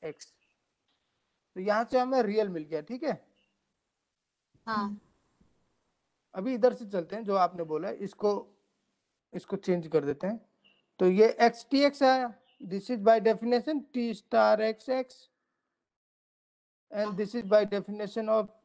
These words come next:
Speaker 1: self adjoint, this is T X X। दोनों से सेम आएगा।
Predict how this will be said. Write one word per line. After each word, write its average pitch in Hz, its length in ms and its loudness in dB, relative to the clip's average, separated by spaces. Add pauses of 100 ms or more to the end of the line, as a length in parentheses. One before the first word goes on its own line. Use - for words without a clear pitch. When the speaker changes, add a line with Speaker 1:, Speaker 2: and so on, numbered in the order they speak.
(100)
Speaker 1:
self 208 220 -4
adjoint, 220 400 -2
this 202 160 -12
is 233 100 -8 (140)
T 185 240 -2
X - 120 -16
X। 165 240 -10
दोनों 269 300 0
से 285 100 0
सेम 208 300 0
आएगा। 151 300 -6